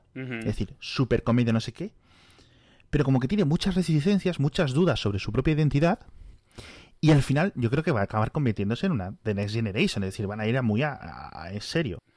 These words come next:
Speaker 1: Ya lo verás,
Speaker 2: O sea,
Speaker 1: ya
Speaker 2: eso
Speaker 1: lo
Speaker 2: es lo
Speaker 1: verás,
Speaker 2: que me
Speaker 1: porque
Speaker 2: cuadra.
Speaker 1: vamos, ya el cuarto, directamente no hay chistes en el cuarto. <laughs> O sea, ya no lo hay. O sea, ya.
Speaker 2: <laughs> Están, están todos muertos ahí, en plan, echan el típico capítulo de un niño superviviente de la guerra y cosas así.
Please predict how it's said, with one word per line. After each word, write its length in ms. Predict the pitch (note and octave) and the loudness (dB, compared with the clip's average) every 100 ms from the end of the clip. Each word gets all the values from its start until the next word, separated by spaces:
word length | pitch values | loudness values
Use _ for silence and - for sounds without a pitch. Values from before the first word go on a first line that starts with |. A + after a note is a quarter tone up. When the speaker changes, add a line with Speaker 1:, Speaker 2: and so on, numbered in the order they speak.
| _ - | _ -12
Speaker 1:
Ya 100 | - | -2
lo 100 | A#2 | 0
verás, 320 | A2+ A2 A2+ - | 0 -2 -2 -2
Speaker 2:
O 20 | |
sea, 100 | G#2+ | -2
Speaker 1:
ya 60 | A2 | 0
Speaker 2:
eso 80 | |
Speaker 1:
lo 20 | D3 | 2
Speaker 2:
es 40 | |
lo 40 | C3 | 2
Speaker 1:
verás, 60 | |
Speaker 2:
que 80 | A#2 | 2
me 40 | G#2 | -2
Speaker 1:
porque 100 | G2 | 0
Speaker 2:
cuadra. 120 | B2+ | -2
Speaker 1:
vamos, 160 | B2 C3+ | -2 2
ya 120 | B2+ | 2
el 100 | B2+ | 2
cuarto, 520 | D3 C#3 C#3 D#3 D#3+ C3 | 4 2 4 -2 -2 -4
directamente 460 | B2 A#2+ B2+ B2 | -6 -2 -2 -2
no 60 | B2+ | -4
hay 60 | A#2+ | -4
chistes 360 | - - A#2+ | -6 -8 -8
en 60 | A2+ | -8
el 80 | G#2 | -4
cuarto. 320 | A#2+ A2+ F#2+ | -4 -4 -12
<laughs> 20 | |
O 60 | G2 | -12
sea, 220 | - E3+ | -2 0
ya 200 | F3+ - | 4 4
no 200 | F#3 - | 4 2
lo 100 | F#3 | 2
hay. 200 | F3+ D#3 - E3 - F#3+ | 2 2 0 -2 0 -4
O 40 | |
sea, 160 | - A2+ | 0 0
ya. 100 | C3 | 0
Speaker 2:
<laughs> 180 | G#3+ G3 | -2 -6
Están, 220 | - B2 - - C4+ A#3+ | -6 -6 -6 -6 -4 -4
están 340 | A2 A2+ A#2 A#2+ | -6 -4 -4 -4
todos 260 | A#2 A2 | -4 -4
muertos 480 | G#2+ G#2+ A#2+ - G#2 | -2 0 0 -2 -4
ahí, 220 | G2 G#2+ | -4 -4
en 100 | G#2+ | -6
plan, 280 | G2 G#2+ G#2+ C3+ F#3+ G#3+ G3 - _ - _ _ | -6 -6 -4 -6 -10 -12 -14 -20 _ -20 _ _
echan 260 | B2+ C#3+ B2 | -8 -4 -4
el 100 | A2+ | -2
típico 460 | B2 A#2 A#2 A2 G#2 | -2 0 2 2 0
capítulo 460 | G#2 A2 A#2 A2 | 0 0 2 0
de 80 | G#2 | 2
un 100 | G2+ | 0
niño 220 | G2 G#2+ | 2 2
superviviente 560 | G2+ G2+ G2+ F#2+ F#2+ G2+ | 0 -4 -4 -2 -2 -2
de 100 | G2+ | -2
la 100 | F2+ | -2
guerra 440 | F#2 G#2+ F#2+ F#2 | 0 0 0 -4
y 60 | F#2 | -4
cosas 220 | F#2+ G2 | -6 -8
así. 220 | F2+ - | -12 -10